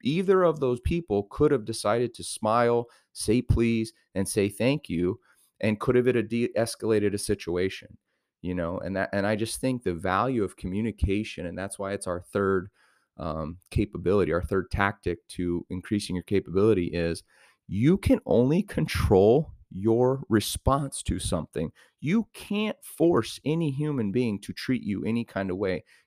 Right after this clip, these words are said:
You can influence that decision. You can influence with a smile. You can influence with your tone of voice. You can influence with your body language,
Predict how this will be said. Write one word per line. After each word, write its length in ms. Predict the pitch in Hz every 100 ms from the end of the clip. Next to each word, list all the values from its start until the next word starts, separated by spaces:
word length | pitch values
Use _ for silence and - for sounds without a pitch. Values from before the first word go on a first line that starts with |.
| -
You 160 | 117
can 160 | - - _ -
influence 640 | 107 156 - 101 92 87
that 180 | 85 -
decision. 580 | 95 - 82 82 104 107
You 120 | 101
can 140 | - -
influence 640 | 120 131 - 107 110 -
with 340 | - 101 104 _ _ _ _ _ _ _ _ -
a 60 | 92
smile. 640 | - - 85 107 90 92 -
You 140 | 90
can 160 | - -
influence 580 | 101 101 104 98 95
with 360 | - 98 95 - _ - _ -
your 120 | 95
tone 320 | - 98 98
of 100 | 87
voice. 440 | 104 110 92 -
You 60 | 98
can 200 | - 87
influence 540 | - 107 101 101 101
with 140 | 92 92
your 120 | 90
body 280 | 90 104 131
language, 540 | 90 85 87 95 -